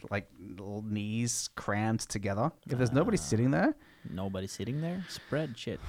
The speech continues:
Speaker 1: Spread it. Just
Speaker 2: Yeah.
Speaker 1: relax. You're comfortable.
Speaker 2: Yeah.
Speaker 1: I'm gonna spread my fucking legs. I'm spreading them now.
Speaker 2: Yeah, me too.
Speaker 1: Right?
Speaker 2: Can't see it, though, but
Speaker 1: Toxic, bro.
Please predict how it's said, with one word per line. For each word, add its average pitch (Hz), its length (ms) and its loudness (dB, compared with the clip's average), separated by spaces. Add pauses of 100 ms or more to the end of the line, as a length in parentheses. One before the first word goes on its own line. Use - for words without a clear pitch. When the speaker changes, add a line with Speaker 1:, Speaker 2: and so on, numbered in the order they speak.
Speaker 1:
Spread 139 400 4
it. 123 580 2
Just - 140 0
Speaker 2:
Yeah. 160 60 4
Speaker 1:
relax. 107 440 6
You're 123 80 6
comfortable. 120 840 2
Speaker 2:
Yeah. 110 260 -2 (100)
Speaker 1:
I'm 156 60 4
gonna 139 120 4
spread 113 260 2
my 107 140 2
fucking - 300 -2
legs. - 400 -6 (100)
I'm 165 100 12
spreading 185 280 12
them 131 80 12
now. 131 300 8 (180)
Speaker 2:
Yeah, 143 160 4
me 110 140 2
too. 135 260 2 (120)
Speaker 1:
Right? 202 400 10 (120)
Speaker 2:
Can't 110 200 -2
see 101 160 -2
it, 113 120 0
though, 90 200 0
but 95 220 -4
Speaker 1:
Toxic, - 600 4
bro. 101 400 6